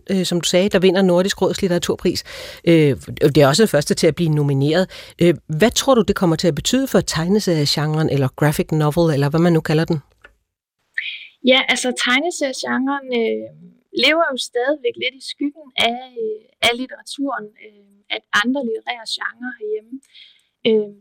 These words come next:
Speaker 2: det gør den lidt mindre i Sverige og, og i Finland og andre af vores, øh, nordiske naboer. Øhm, men jeg håber da, at det kommer til at betyde, at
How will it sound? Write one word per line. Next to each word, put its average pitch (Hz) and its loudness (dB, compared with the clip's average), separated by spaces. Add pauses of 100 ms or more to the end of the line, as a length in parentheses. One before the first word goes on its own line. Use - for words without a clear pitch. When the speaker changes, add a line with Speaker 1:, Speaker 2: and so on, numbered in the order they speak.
Speaker 2:
det 262 4
gør 294 2
den 330 -10
lidt 277 -4
mindre 392 0 (120)
i - -14 (120)
Sverige 240 -8 (180)
og, 220 -14 (240)
og - -10 (100)
i - -16 (120)
Finland 277 -4 (100)
og 220 -18 (140)
andre 262 -6
af 226 -14
vores, - -18 (160)
øh, 214 -6 (140)
nordiske 240 -12 (520)
naboer. 240 -6 (760)
Øhm, 220 -10 (240)
men 226 0
jeg 214 -8
håber 381 4
da, 233 -12 (120)
at - -20
det - -6
kommer 226 -18
til 294 -4
at 285 -6
betyde, 339 -4 (120)
at - -20